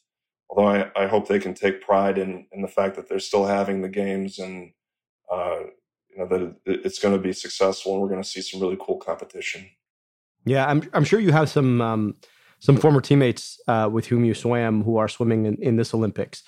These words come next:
Speaker 2: W-, what are you hearing from them, and, and what is their takeaway right now as they head into, um,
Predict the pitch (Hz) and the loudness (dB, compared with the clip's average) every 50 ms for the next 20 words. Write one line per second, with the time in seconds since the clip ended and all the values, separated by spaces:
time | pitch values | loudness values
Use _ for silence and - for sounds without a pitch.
0 | - - - - _ _ - 131 151 247 208 139 147 165 175 196 180 156 131 147 | -20 -20 -20 -20 _ _ -4 -4 -2 0 4 6 6 8 8 6 6 6 6 6
1 | 156 156 151 143 135 123 - - 135 123 113 107 123 131 131 117 110 107 104 104 | 6 6 4 4 2 2 0 0 0 0 0 0 0 0 2 2 2 0 0 0
2 | 101 107 - - 120 110 110 110 110 - 127 120 123 123 120 107 104 123 123 117 | -2 -2 -2 -2 -2 0 0 0 -2 -2 0 0 2 2 0 0 0 0 0 0
3 | - - 120 110 - 120 113 113 110 110 110 113 113 113 110 110 110 107 98 98 | 0 -2 -2 -2 -2 -2 0 0 0 0 -2 -2 -2 -2 -2 -2 -2 -2 -4 -4
4 | 104 107 107 107 104 104 - - 123 120 117 110 107 - - 117 113 110 107 107 | -4 -4 -2 -2 -2 -4 -4 -4 -2 -2 0 -2 -2 -2 -2 -2 -2 0 0 0
5 | 107 107 104 104 101 - | 0 0 0 -2 -2 -4